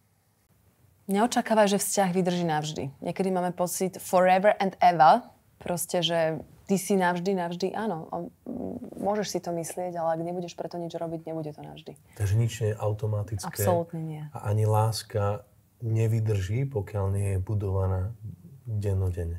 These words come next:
Speaker 1: Ak sa o tú kvetinku nestaráš, tak tá kvetinka vyschne. Jednoducho, ak ju nepolievaš, ak sa k nej neprihováraš, ak ju nemeníš hlínu, ak nemeníš zeminu, ak nedávaš čerstvosť,
Speaker 2: Mhm.
Speaker 1: možno ak niekedy aj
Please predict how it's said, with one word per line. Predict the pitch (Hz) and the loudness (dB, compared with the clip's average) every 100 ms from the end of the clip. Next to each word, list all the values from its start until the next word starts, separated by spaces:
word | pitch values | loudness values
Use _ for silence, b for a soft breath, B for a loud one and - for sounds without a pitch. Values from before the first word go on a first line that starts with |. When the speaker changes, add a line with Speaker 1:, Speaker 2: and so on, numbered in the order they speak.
| 185 | -6
Speaker 1:
Ak | 185 | -4
sa | 214 | -4
o | 214 | -4
tú | 208 | -6
kvetinku | 202 196 214 196 | -4 -2 -2 0
nestaráš, | 220 170 - 196 208 214 208 | -2 -2 -6 -8 -6 -8 -10
tak | 180 | -14
tá | - | -14
kvetinka | 175 165 165 160 156 | -10 -10 -8 -10 -10
vyschne. | 139 - - 156 - _ - | -14 -14 -18 -20 -20 _ -16
Jednoducho, | 165 165 165 - | -12 -10 -10 -8
ak | 180 | -4
ju | 180 | -2
nepolievaš, | 180 175 185 180 170 165 160 | -2 -4 -8 -8 -6 -8 -10
ak | 160 | -14
sa | - 170 | -16 -12
k | 180 | -10
nej | 170 165 | -10 -10
neprihováraš, | - 165 165 156 147 139 - | -10 -10 -10 -10 -10 -10 -12
ak | 160 160 | -14 -12
ju | 165 | -10
nemeníš | 165 175 175 170 160 | -6 -6 -6 -6 -8
hlínu, | 170 160 180 175 160 | -8 -8 -8 -8 -8
ak | 151 | -10
nemeníš | 160 170 175 170 165 | -8 -8 -6 -6 -8
zeminu, | 170 170 170 170 156 | -10 -10 -10 -10 -10
ak | - | -12
nedávaš | 160 165 165 160 - | -12 -10 -12 -14 -12
čerstvosť, | 170 160 - - 156 - - - | -12 -12 -12 -8 -8 -10 -20 -20
Speaker 2:
Mhm. | - - - - | -20 -18 -16 -6
Speaker 1:
možno | 214 220 220 | -2 0 2
ak | 196 | 2
niekedy | 208 196 | 0 -2
aj | 196 | -2